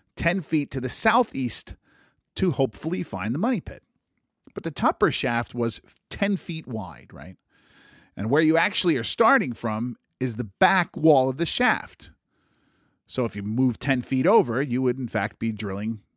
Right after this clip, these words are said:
ten feet off the mark of the money pit, right? It makes sense. You kinda gotta know where you are. Um,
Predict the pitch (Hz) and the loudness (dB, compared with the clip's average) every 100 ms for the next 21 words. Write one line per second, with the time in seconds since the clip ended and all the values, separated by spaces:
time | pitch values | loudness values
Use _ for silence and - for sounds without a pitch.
0 | _ _ _ _ - 120 123 120 139 131 | _ _ _ _ -6 -4 -2 0 2 4
1 | - - 131 113 151 190 247 285 220 - | 2 -2 -2 0 0 -2 0 0 0 -2
2 | - _ - 123 185 _ _ - 165 196 | -8 _ -2 -2 -2 _ _ -6 0 0
3 | - - 110 87 127 143 185 185 175 143 | 0 0 0 -2 -4 0 0 4 4 4
4 | 135 131 123 120 113 104 113 113 107 107 | 2 2 2 2 0 -2 -2 -2 -4 -6
5 | - - - - - 107 104 101 | -14 -20 -20 -12 -4 -2 -2 -4